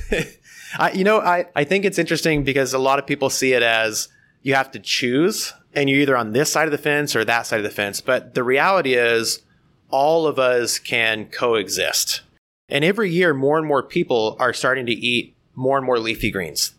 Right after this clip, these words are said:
You know, the data showing like, hey, you need this in your diet. More people are making data-driven decisions because it's accessible. And I think a lot of the time that data and, and how it comes down to being something just important for people to understand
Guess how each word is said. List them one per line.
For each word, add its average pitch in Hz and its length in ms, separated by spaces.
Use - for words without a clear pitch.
You 127 100
know, 120 80
the 113 100
data 131 280
showing 127 320
like, 117 180
hey, 135 200
you 117 180
need 113 240
this 139 180
in 135 80
your 123 100
diet. 98 480
More 120 240
people 123 240
are 117 60
making 117 380
data-driven 113 480
decisions 107 420
because 107 220
it's 104 180
accessible. - 720
And 139 100
I 147 80
think 175 240
a 160 60
lot 131 260
of 160 80
the 151 60
time 143 460
that 117 300
data 117 580
and, 120 560
and 120 140
how 127 140
it 113 80
comes 123 220
down 123 220
to 120 80
being 113 420
something 110 540
just 139 180
important 139 600
for 120 220
people - 280
to 120 60
understand 110 720